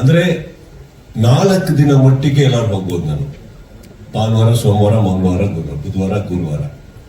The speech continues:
ಭಾನುವಾರ ಶೂಟಿಂಗ್ ಮಾಡಿದ್ರೆ, ಯಾಕಂದ್ರೆ ಭಾನುವಾರ ಟ್ರಾವೆಲಿಂಗ್ ಹೊರಟಲ್ಲ.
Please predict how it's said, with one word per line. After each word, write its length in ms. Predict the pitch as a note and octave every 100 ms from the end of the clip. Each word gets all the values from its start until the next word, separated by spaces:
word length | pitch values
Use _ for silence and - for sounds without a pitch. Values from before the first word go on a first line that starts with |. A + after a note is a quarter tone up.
| - F#2+
ಭಾನುವಾರ 360 | G2+ G#2 A2+
ಶೂಟಿಂಗ್ 380 | - F#2+ F#2+ E2+
ಮಾಡಿದ್ರೆ, 360 | D#2+ E2 D2+ C#2+ - - - - G2+
ಯಾಕಂದ್ರೆ 260 | G2+ A2+
ಭಾನುವಾರ 320 | G2+ G#2 A2 G#2+
ಟ್ರಾವೆಲಿಂಗ್ 420 | G2+ G#2 G2+ E2+
ಹೊರಟಲ್ಲ. 260 | D#2 C#2+